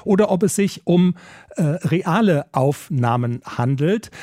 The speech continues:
Ähm, wer sowas in Umlauf bringt, herstellt zum Beispiel Deepfake-Pornos, der riskiert künftig bis zu zwei Jahre Haft. Aber auch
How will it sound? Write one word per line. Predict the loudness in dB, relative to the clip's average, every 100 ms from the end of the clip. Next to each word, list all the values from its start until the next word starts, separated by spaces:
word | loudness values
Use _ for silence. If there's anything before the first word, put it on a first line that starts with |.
| -16
Ähm, | -8 -4 -4 -2
wer | 0 2
sowas | 2 0 0
in | -2
Umlauf | 2 2 4 2 -2
bringt, | -2 0 0 -2 -10
herstellt | -2 0 0 0 0 0 -4
zum | -4
Beispiel | -2 -4 -4 -6 -4
Deepfake-Pornos, | -4 -6 -4 -2 -2 -4 -4 -2 0 0 -2
der | -2 -2
riskiert | -2 -4 0 0 0
künftig | 0 0 -2 -4 -2 -2
bis | -2 -4
zu | -6 -2 -2 -6
zwei | -6 -4 -2
Jahre | -2 -2 -2 -2 -2
Haft. | -4 -4 -14 -4
Aber | -2 0
auch | 0 0